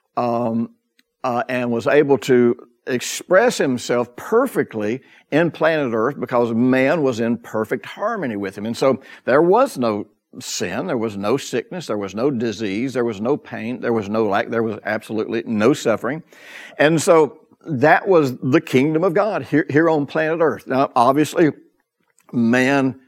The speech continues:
messed that up. And he messed that up because he wanted to approach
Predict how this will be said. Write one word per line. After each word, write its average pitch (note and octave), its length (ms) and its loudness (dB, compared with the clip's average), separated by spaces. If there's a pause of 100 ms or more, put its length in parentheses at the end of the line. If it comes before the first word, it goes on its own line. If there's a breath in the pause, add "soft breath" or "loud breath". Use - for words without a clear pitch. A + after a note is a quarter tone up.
messed A#2+ 580 2
that A2+ 200 2
up. G2+ 300 0 (320 loud breath)
And A#2+ 140 0
he A#2 80 2
messed F3+ 320 2
that F3 120 2
up - 160 0
because B2+ 300 -4
he E3 380 2 (580 soft breath)
wanted E3 680 0
to D3 140 2
approach - 600 -2